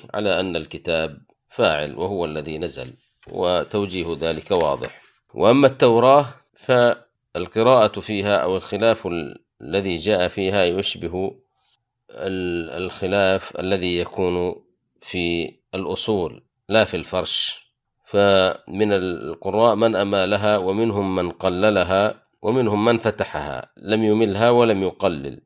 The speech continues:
فالقراءات فيها هكذا: التوراة، التوراه، التوريه، و-،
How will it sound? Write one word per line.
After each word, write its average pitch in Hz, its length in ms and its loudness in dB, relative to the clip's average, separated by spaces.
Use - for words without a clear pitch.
فالقراءات 85 1300 0
فيها 107 560 -4
هكذا: 92 420 -4
التوراة، 98 920 2
التوراه، 101 720 0
التوريه، 98 800 0
و-، 135 180 6